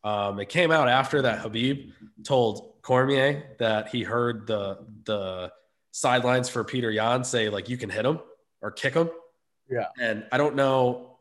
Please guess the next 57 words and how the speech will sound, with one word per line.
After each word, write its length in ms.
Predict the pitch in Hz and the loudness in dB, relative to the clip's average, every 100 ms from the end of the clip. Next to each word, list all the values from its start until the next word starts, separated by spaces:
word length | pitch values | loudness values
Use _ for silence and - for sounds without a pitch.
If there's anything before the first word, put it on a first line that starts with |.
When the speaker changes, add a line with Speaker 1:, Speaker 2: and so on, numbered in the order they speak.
| - | -4
Speaker 1:
if 200 | 127 - | -4 2
that 120 | 131 | 4
was 140 | 123 107 | 4 0
a 60 | |
mistake 400 | 101 - 160 156 | -6 0 0 2
on 100 | 131 | 0
their 200 | 123 175 | 4 4
por-, 500 | 175 185 180 156 - | 4 6 6 6 -2
part 300 | 156 165 170 | 0 4 4
or 60 | 120 | 2
they 100 | 127 | 0
were 120 | 131 | 0
just 140 | 123 110 | -2 -2
being 220 | 120 95 | -4 -2
dicks 360 | 113 160 165 113 | -2 -2 -2 -8
and 120 | 101 | -6
saying, 220 | 120 110 | -4 -4
like, 140 | 92 | -6
"Hit 160 | - 131 | -2 0
him." 120 | 170 165 - _ _ _ _ | 0 -2 -16 _ _ _ _
Um, 280 | 117 113 101 | 0 0 0
but 120 | 101 | -4
Peter 240 | - 156 131 | -2 2 4
Yan 260 | 127 127 | 4 2
listened 340 | 117 139 160 147 | 0 0 -2 -2
and 120 | 104 | -4
kneed 180 | 117 139 | -2 0
him 240 | 160 156 - | 0 -2 -6
and 180 | 117 110 | -4 0
then 220 | 110 104 | 0 -2
got 200 | 104 107 | -2 -4
disqualified. 720 | - - 107 104 95 92 87 82 | -4 -8 -2 -2 -2 -6 -10 -8
So 340 | 110 95 92 - - _ _ _ - | -6 -6 -8 -12 -20 _ _ _ -4
I, 180 | 127 135 | 0 2
I 100 | 131 | 4
don't, 280 | 156 127 - - | 2 0 -8 -4
you 80 | 131 | 0
know, 300 | 113 107 - | 2 0 -4
if 320 | 131 123 - - _ _ _ _ 127 | -4 -4 -6 -20 _ _ _ _ -4
th-, 220 | - 170 160 | 2 4 4
it, 80 | |
it, 320 | 160 139 - _ 160 | -2 -4 -12 _ -6
it's 520 | 156 - - - _ - | -4 -6 -10 -14 _ -2
a 60 | 165 | 2
lot 140 | 202 | 4
of 60 | 165 | 4
controversy 520 | 160 131 139 135 131 | 2 2 0 0 -2
'cause 120 | 123 | 2
I 80 | 147 | 4
don't 140 | 165 | 4
think 220 | 165 120 | 2 0
Sterling 400 | - - 143 131 | -6 0 2 2
was 100 | 120 | 0
gonna 140 | 117 113 | -2 -2
win 140 | 113 | -2
that 180 | 107 101 | -2 -4
fight, 320 | - 113 98 | -2 -2 -2